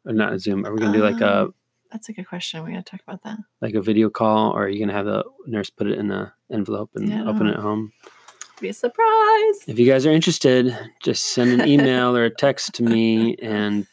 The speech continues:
Speaker 1: uh, we'd be happy to share once we know.
Speaker 2: Anyways.
Speaker 1: I'm excited to find out.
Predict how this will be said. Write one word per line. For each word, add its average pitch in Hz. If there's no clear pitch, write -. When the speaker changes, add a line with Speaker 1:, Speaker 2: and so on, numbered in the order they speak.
Speaker 1:
uh, 95
we'd 98
be 101
happy 107
to 98
share 101
once 107
we 104
know. 101
Speaker 2:
Anyways. 175
Speaker 1:
I'm 113
excited 98
to 98
find 104
out. 104